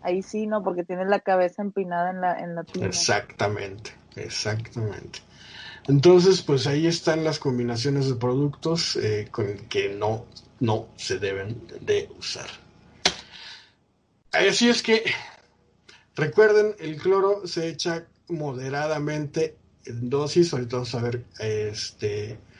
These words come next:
Speaker 2: en cuánto, cu-, cuánta dosis es la adecuada.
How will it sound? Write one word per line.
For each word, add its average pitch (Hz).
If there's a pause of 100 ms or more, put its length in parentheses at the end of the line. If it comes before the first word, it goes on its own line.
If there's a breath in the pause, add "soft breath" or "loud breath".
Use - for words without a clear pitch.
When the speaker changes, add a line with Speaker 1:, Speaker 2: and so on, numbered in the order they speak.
(480 soft breath)
Speaker 2:
en 113
cuánto, 131
cu-, 120
cuánta 123
dosis 117
es 110
la 113
adecuada. 123